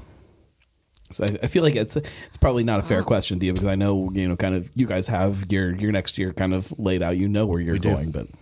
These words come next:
Speaker 2: Um, I don't know. I think as from, from my standpoint where I wear many hats,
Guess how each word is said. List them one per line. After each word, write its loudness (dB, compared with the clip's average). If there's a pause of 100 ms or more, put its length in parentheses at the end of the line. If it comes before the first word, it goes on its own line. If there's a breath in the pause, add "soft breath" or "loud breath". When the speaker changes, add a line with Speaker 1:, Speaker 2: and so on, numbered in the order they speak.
(380 soft breath)
Speaker 2:
Um, -6 (640)
I -10
don't -4
know. -4
I -8
think -6
as -4
from, -2 (1500 loud breath)
from -2
my -2
standpoint 0
where -2
I -4
wear -2
many -2
hats, 0